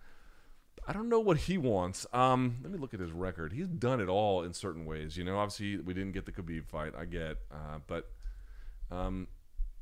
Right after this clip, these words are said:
you know, I f-, you guys know my attitude. Like, I just want guys to give us the most they can in their prime, and which he did. So he's, oh, I forgot about the Beneil Dariush fight. Jesus. Um,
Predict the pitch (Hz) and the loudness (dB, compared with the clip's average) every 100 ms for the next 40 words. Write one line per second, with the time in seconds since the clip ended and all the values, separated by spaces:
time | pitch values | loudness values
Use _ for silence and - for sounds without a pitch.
0 | - - 208 123 113 131 - - - - | -10 -2 2 6 6 4 2 -14 -20 -18
1 | - 139 202 135 135 123 113 113 95 - | -6 4 8 8 8 10 12 10 8 2
2 | 92 87 85 - - 127 139 123 107 110 | 2 2 0 0 2 2 2 -2 2 2
3 | 107 - - - 104 98 98 - 98 92 | 2 -4 -16 -4 4 4 4 0 0 0
4 | - - 92 95 98 - 95 104 95 87 | -4 -6 -2 2 2 2 -2 2 2 2
5 | 80 101 104 135 98 82 - - 92 95 | 0 2 2 2 0 -4 -4 -4 0 2
6 | 143 - - - - - - - - - | 0 -4 -18 -18 -18 -18 -20 -20 -20 -12
7 | - 117 135 - 92 85 - 87 85 76 | -2 2 2 0 -8 -8 -8 -8 -8 -10
8 | 82 69 85 85 80 85 78 90 107 71 | -12 -10 -8 -8 -6 -6 -4 -6 -6 -10
9 | 65 73 107 87 71 - - 101 101 98 | -10 -4 -2 -2 -6 -12 -8 0 2 2
10 | 98 | 2